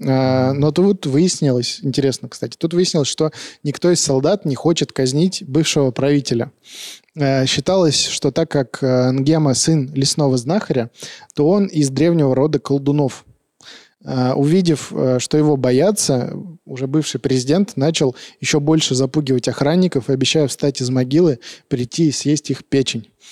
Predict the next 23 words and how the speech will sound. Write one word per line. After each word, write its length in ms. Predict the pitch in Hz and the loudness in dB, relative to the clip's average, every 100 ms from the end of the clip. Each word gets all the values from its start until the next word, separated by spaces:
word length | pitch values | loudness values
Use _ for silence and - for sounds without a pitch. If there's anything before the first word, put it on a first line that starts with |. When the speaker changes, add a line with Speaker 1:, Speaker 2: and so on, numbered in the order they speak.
| - - _ | -18 -18 _
Speaker 1:
Племянник 640 | 135 151 196 220 170 - - | 0 2 4 4 2 0 -12
его, 280 | 139 135 127 | -4 -2 -2
ну, 120 | 160 | -2
который 460 | - - 123 120 - | -2 -4 -4 -6 -8
со-, 320 | - 143 139 | -4 -2 -2
собрал 500 | - 139 131 120 127 | -2 0 0 0 -4
переворот, 520 | 127 131 135 170 214 - | -2 0 2 2 0 -4
в, 420 | - 160 - - 135 131 127 127 | -12 -12 -14 -4 0 2 2 2
в 80 | 120 | 0
черную 320 | - 160 156 | 0 2 2
магию 360 | 147 151 135 127 | 2 0 -2 -4
верить 280 | 135 131 - | 0 0 -2
не 60 | 127 | -6
стал 380 | - 180 220 - - - - 110 | 0 0 0 -4 -20 -20 -20 -4
и 120 | 160 | 2
нанял 600 | 185 160 175 143 131 139 131 | 4 4 2 2 0 -2 -2
марокканцев, 640 | 131 131 180 202 143 123 | 0 0 2 0 0 -2
которые 380 | 131 147 156 131 | -2 2 2 2
поставили 500 | 123 - 147 147 127 | 0 0 0 2 2
бывшего 520 | 123 127 - 123 127 | 0 -2 -2 -2 -2
диктатора 500 | 135 127 - 123 117 | -4 -4 -2 -2 -2
к 60 | - | -6
стенке. 440 | - 170 190 - | -2 0 0 -4